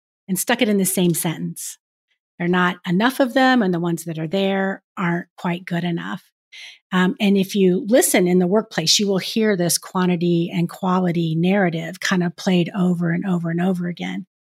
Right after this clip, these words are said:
One of the ways that we like to talk about it, and you just debunked the myth in, in what Natalie Portman and you and all the women who are really fixing the systems are doing. But we talk about, um, so here's how this narrative plays out. Um,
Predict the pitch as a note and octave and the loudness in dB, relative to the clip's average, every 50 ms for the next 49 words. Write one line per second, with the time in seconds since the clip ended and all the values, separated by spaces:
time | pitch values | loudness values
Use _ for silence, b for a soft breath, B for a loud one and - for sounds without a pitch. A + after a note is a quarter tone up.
0 | _ _ _ _ A3+ G#3+ G#3+ A3 G#3+ A3 G3 G3 F#3+ F#3+ F#3 - F3+ F3 - - | _ _ _ _ -2 0 2 2 2 2 2 2 2 2 2 0 -2 -4 -4 -4
1 | G3 F#3+ F#3 F3+ F3 F3+ - - F3 - - G3+ G3 - F3+ - E3+ D#3+ E3 F#3 | -4 -2 -2 -2 -4 -4 -6 -8 -8 -4 -4 -4 -4 -4 -4 -6 -6 -8 -8 -4
2 | A#3+ G3+ G3 G3+ G3 B3 B3+ B3+ F3+ F3 A3+ G#3+ G#3 D#3 G#3 G3 G#3 G3+ F#3+ - | -2 -2 0 0 0 0 0 -2 -2 0 2 2 2 4 4 4 4 2 0 -2
3 | - G3+ F#3 F#3+ F3+ E3+ E3+ F3 - G3 F3+ F3+ F3+ - - - G#3+ F#3+ F#3 F3+ | 0 2 4 4 4 4 2 2 0 2 2 2 0 -2 -4 -4 -4 -2 -2 -2
4 | F#3 F3 - G3 F#3 F#3 F#3+ F#3+ F#3+ F3+ E3+ - - F#3+ F3 F#3 F3+ E3+ E3+ F3 | -2 -4 -4 -4 -2 -2 -2 0 -2 -2 -2 0 0 -2 0 0 0 0 2 4
5 | F#3 G3+ G#3+ A3 A3+ G#3 G3 F#3+ F3+ F3 F3 - - G3 G3+ G#3 F#3 G3 F#3 F#3+ | 4 6 8 8 8 8 8 6 4 4 2 0 0 0 0 0 2 2 2 2
6 | G3 G3 F#3 F#3+ F3+ F#3+ G3 F#3 F3+ F#3 F3+ G3+ C4+ C#4+ D4+ D4+ D4 B3+ A#3 - | 4 4 4 2 2 2 2 2 2 0 2 4 4 6 6 6 6 6 4 4
7 | B3 B3 - - A3+ G#3 F#3+ F#3 - - C4 C#4+ - - - G#3 F3+ F3 E3+ G3 | 2 2 2 4 4 4 4 2 0 2 2 0 0 0 0 0 0 2 2 0
8 | F3+ F3+ E3+ A3 A#3+ B3+ A#3 F3+ E3 E3 F#3 F#3 _ B B B B B B B | -2 -2 0 0 0 0 0 -2 -4 -6 -10 -14 _ B B B B B B B
9 | B B B B - G#3 G#3+ A#3+ A#3+ A#3+ - C#4+ D#4 D4+ - B3 A3 G#3+ G3 F#3+ | B B B B -10 -8 -6 -4 -4 -4 -4 -6 -6 -6 -6 -6 -6 -4 -4 -4
10 | F3+ - _ - G3 F#3 F#3 F3+ F3 F3 F3 F3+ F3+ - _ _ _ _ _ _ | -6 -8 _ -8 -6 -6 -6 -6 -6 -8 -8 -8 -10 -12 _ _ _ _ _ _
11 | _ _ _ _ _ _ _ _ _ _ _ _ _ _ - - - - A#3+ G#3 | _ _ _ _ _ _ _ _ _ _ _ _ _ _ -20 -16 -10 -6 -4 -2
12 | F#3 A3+ F#3 A3+ G3+ G3 F#3+ F#3 - G#3+ G3 F#3+ F#3+ F3+ F3+ - - F#3+ F#3+ F#3 | -2 -2 -2 -2 -2 -2 -4 -4 -4 -4 -4 -4 -4 -6 -8 -8 -6 -4 -4 -2
13 | - A3 G#3+ G3 F3+ F#3 - - B B B B B B B B _ - G3 F#3+ | 0 -2 -2 -2 -2 -4 -6 -10 B B B B B B B B _ -4 -2 -2
14 | F#3 F3 F3 F3+ - - | 0 0 -2 -4 -6 -8